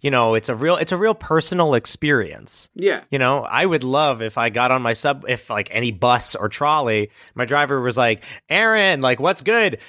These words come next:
Speaker 1: And then they start playing, like, their music. I'm like, "God, this is why I love this trolley." Like,
Speaker 2: Yeah.
Speaker 1: it's because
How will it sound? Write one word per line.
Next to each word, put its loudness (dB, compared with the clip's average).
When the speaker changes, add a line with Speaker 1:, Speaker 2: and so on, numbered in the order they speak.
Speaker 1:
And 0
then 0
they 2
start -2
playing, 0
like, 0
their 2
music. 0
I'm -8
like, -2
"God, 0
this -4
is -8
why 0
I 0
love -2
this -4
trolley." -2
Like, -8
Speaker 2:
Yeah. 0
Speaker 1:
it's -4
because -2